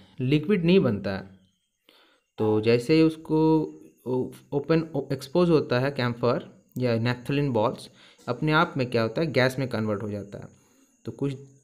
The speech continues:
कुछ देर बाद अगर उसको देखते हैं तो कुछ भी, माने स्ट-, टाइम के साथ वो पूरा वेप-, वेपराइज हो जाता है और थोड़ा सा भी सॉलिड पार्ट नहीं बचता है।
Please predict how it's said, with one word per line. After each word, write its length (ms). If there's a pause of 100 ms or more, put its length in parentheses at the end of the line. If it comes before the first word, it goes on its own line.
(360)
कुछ 140
देर 180
बाद 220
अगर 160
उसको 200
देखते 320
हैं 140
तो 480
कुछ 220
भी, 280 (1400)
माने 160
स्ट-, 360
टाइम 200
के 120
साथ 240
वो 120
पूरा 320
वेप-, 440
वेपराइज 400
हो 60
जाता 380
है 160 (1400)
और 300
थोड़ा 160
सा 180
भी 140
सॉलिड 380
पार्ट 180 (160)
नहीं 160
बचता 380
है। 260